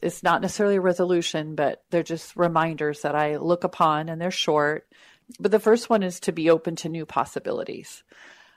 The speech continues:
I have been doing the same department, not the same job, but I've been in the same place for forty-four years.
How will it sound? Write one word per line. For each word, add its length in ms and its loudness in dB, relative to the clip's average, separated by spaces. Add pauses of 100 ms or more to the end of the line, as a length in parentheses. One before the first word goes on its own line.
(300)
I 540 6
have 320 -2
been 140 -6
doing 300 -4
the 100 -10
same 680 -6 (920)
department, 680 -2 (760)
not 220 2
the 100 0
same 280 -4
job, 480 6 (180)
but 140 4
I've 180 -2
been 140 -2
in 100 -4
the 80 -8
same 220 -6
place 260 -6
for 140 -14
forty-four 540 -4
years. 480 -8